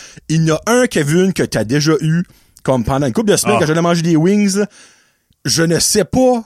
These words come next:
Speaker 1: s'il existe encore, mais faut, faut que tu me donnes la, la photo, je vais demander
Speaker 2: Il
Speaker 1: à
Speaker 2: m'en
Speaker 1: Annie.
Speaker 2: reste un morceau dedans.
Speaker 1: Tu prendras
Speaker 2: J'ai
Speaker 1: une
Speaker 2: peur,
Speaker 1: photo.
Speaker 2: ouais.
Speaker 1: Je demanderai à Annie, puis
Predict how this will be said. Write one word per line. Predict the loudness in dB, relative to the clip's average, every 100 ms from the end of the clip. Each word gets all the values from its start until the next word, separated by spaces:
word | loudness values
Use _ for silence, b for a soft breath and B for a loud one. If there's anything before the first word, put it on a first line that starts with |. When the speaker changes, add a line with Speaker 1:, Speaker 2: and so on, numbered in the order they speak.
| -8
Speaker 1:
s'il | -6 -2
existe | -2 -2 -2
encore, | 0 0 0 0
mais | -2
faut, | -4
faut | -4 -6 -6 -4
que |
tu | -2
me | -4
donnes | 0 0 2
la, | 0
la | -2 -2
photo, | -2 -2
je | -2
vais |
demander | -2 -2 -2
Speaker 2:
Il |
Speaker 1:
à | 0
Speaker 2:
m'en | 0
Speaker 1:
Annie. | 0
Speaker 2:
reste | -2 -4 -8 -4
un | -2
morceau | -2 -4 -6 -8
dedans. | -8 -8 -8 -10 -6
Speaker 1:
Tu | -4
prendras | -2 0 2 2
Speaker 2:
J'ai |
Speaker 1:
une | 2
Speaker 2:
peur, | 0
Speaker 1:
photo. | 0 0 0 -2
Speaker 2:
ouais. | -6 b b
Speaker 1:
Je |
demanderai | -4 -2 0 0
à |
Annie, | 0 -2
puis | 0